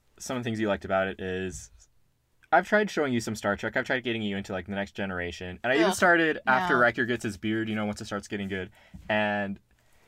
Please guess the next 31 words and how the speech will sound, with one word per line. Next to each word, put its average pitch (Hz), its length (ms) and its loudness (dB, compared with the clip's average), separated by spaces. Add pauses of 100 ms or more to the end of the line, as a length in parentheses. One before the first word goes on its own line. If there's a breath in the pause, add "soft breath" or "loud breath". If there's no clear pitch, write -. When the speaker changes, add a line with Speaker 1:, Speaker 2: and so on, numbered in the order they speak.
(340 soft breath)
Speaker 1:
um, 98 340 0
and 127 160 -4
just 147 280 -6
it 127 100 0
wasn't, 127 300 0
it 160 60 4
wasn't 180 220 2
something 143 220 -4
for 120 140 -2
Speaker 2:
It, 104 40 2
Speaker 1:
her, 113 160 0
so 117 140 -4
Speaker 2:
it 120 60 -4
Speaker 1:
she 165 80 2
was 165 100 2
Speaker 2:
just - 80 -6
wasn't 117 220 0
Speaker 1:
hesitant 120 220 -6
Speaker 2:
my 123 80 2
Speaker 1:
about 113 100 -2
or-, 113 140 -2
about 107 300 0
the 104 80 -8
Orville. 104 500 -2 (120)
Speaker 2:
Yeah, 220 280 -4
it 214 40 -4
was 214 100 -2
Speaker 1:
But 214 60 0
Speaker 2:
not 208 160 -4
my 190 120 -10
thing. 196 460 -14